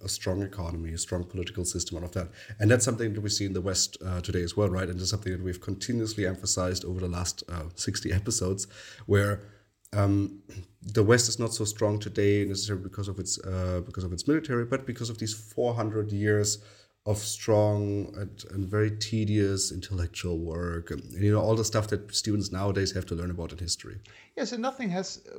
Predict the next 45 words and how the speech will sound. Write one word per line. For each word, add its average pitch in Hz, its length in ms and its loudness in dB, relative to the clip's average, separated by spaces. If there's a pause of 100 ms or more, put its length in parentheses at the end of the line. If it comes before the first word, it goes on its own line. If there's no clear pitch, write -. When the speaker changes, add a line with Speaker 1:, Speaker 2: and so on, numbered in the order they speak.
Speaker 2:
of 170 160 -2
that 160 160 4
has 160 240 -4
to 151 40 -14
do 147 120 -6
with 135 200 0
morality, 139 520 2
right? 165 280 4
I 156 40 -2
mean, 147 200 -6
I 143 140 -2
don't 175 180 -2
think 135 200 -6
anyone 135 360 -2
can 120 200 -4
look 135 180 2
at 113 180 -2
colonial 135 400 4
times 117 360 -2
of 113 100 -8
the 127 80 -6
West 139 320 0
over 113 140 -2
the 113 80 -2
past 117 280 0
few 123 160 -2
hundred 113 240 0
years 113 180 -2
and - 60 -8
say, 113 280 0 (320)
"Hey, 170 200 6
that 127 220 2
was 120 180 0
a, 120 300 0 (480)
a 123 60 4
force 135 280 4
for 135 140 0
good 202 220 4
in 156 80 0
the 117 80 0
world." 104 280 0
Obviously, 156 360 2
it 135 100 -4
wasn't. 156 400 0 (340)
But 151 280 6